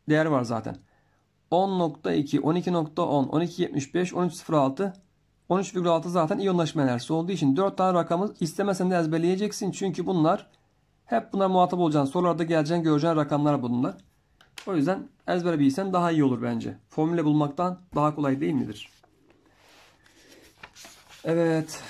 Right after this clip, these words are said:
devam ediyorum. Sıra bizdeymiş. Örneğimiz gelsin bakalım. Atom boşluklu yapıda olduğunu ilk kez Rutherford söylemiştir. Doğru mu? Doğru. Altın levha deneyiyle, değil mi? Elektronların ışıma yapmadan çekirdek çevresinde,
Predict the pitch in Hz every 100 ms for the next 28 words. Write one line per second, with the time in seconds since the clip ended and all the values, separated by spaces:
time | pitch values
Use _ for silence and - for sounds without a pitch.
0 | - - - - 170 170 160 147 139 123
1 | - _ - _ - 175 175 170 190 175
2 | 139 - 160 170 170 160 156 151 165 139
3 | 135 190 - _ _ _ _ _ _ _
4 | _ _ _ _ _ _ - _ _ _
5 | _ 151 156 202 202 180 175 - 185 -
6 | 175 160 160 185 190 175 170 170 151 156
7 | 139 139 123 110 127 127 165 214 139 -
8 | 135 135 139 - _ _ _ _ _ 127
9 | 131 151 151 143 135 135 131 117 - _
10 | 165 180 139 _ _ _ _ _ _ _
11 | _ 143 170 165 185 190 208 165 190 196
12 | - 175 147 123 151 151 175 185 185 170
13 | 160 165 156 147 131